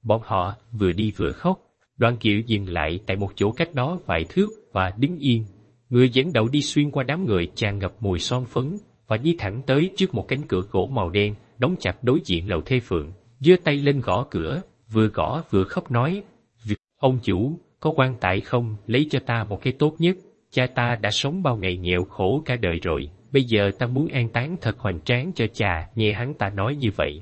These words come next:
Hoa Cô kinh hãi nhìn Tiểu Nha, hoàng sắc mặt tái nhợt bên cạnh.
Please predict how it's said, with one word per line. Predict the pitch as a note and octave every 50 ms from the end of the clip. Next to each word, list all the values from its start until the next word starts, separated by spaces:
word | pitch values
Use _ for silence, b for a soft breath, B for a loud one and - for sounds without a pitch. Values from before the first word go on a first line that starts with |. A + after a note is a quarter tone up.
| - _ b b b b b b b _ _
Hoa | - B2 B2 C3 C3
Cô | - C3+ B2+ B2
kinh | - D3 C3+
hãi | A#2+ A2 A2 B2+
nhìn | C3+ A#2+ F#2+ E2+ E2
Tiểu | - - E2+ F2 - D3
Nha, | A#2+ A2+ G#2+ G2 G2+ - _ _
hoàng | - - A2+ G#2 G#2
sắc | - - F3+ F3 -
mặt | A#2 F#2+ F#2 - -
tái | B2 B2+ D#3
nhợt | F#3 D3 F#2+ E2+ - -
bên | - A#2 A2 A2
cạnh. | - E2+ C#2+ D2 D2+